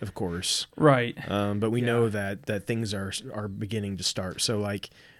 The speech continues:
Speaker 1: there's a good
Speaker 2: Yeah.
Speaker 1: chance that script is, if Qui-Gon's in it,
Speaker 2: <laughs>
Speaker 1: it's, it's already, you know,
Speaker 2: It's
Speaker 1: so.
Speaker 2: already set in stone. I will say, uh, on a complete side note, I did see, like, a, a, a, some video on, on YouTube or as a TikTok or something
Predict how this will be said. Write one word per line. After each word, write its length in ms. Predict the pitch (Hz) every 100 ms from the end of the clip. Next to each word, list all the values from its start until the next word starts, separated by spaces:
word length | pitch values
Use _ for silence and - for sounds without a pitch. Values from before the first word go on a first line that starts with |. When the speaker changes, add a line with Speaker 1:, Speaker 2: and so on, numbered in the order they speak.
| _
Speaker 1:
there's 140 | 127 123
a 40 |
good 60 | 135
Speaker 2:
Yeah. 40 | 127
Speaker 1:
chance 380 | - 131 113 -
that 200 | 113 -
script 500 | - 127 117 - 113
is, 260 | 107 107
if 260 | 107 113 -
Qui-Gon's 560 | - 139 120 120 117 120
in 140 | 120
it, 140 | 107 -
Speaker 2:
<laughs> 40 | 127
Speaker 1:
it's, 320 | 123 117 -
it's 140 | 127
already, 200 | 117 110 107
you 160 | 110
know, 280 | 110 104 101 95 -
Speaker 2:
It's 100 | -
Speaker 1:
so. 60 |
Speaker 2:
already 120 | 208
set 180 | 156 -
in 40 | -
stone. 320 | - 165 139 - -
I 40 | 160
will 140 | 214
say, 140 | 220
uh, 100 | 175 - -
on 180 | 156 151
a 60 | 147
complete 340 | - 143 165
side 220 | 151 151 135
note, 140 | 131
I 120 | 135 139
did 240 | 123 160
see, 300 | 143 156 147
like, 120 | 127 120
a, 100 | 123
a, 40 | 143
a, 400 | 123 131 117 117 - _ -
some 220 | - 214
video 300 | 180 190 175
on, 160 | 170 -
on 320 | 151 147 143
YouTube 440 | 147 151 156 151 139
or 100 | 127
as 60 |
a 40 | 120
TikTok 520 | - 170 - 151 147
or 40 |
something 340 | 160 147 151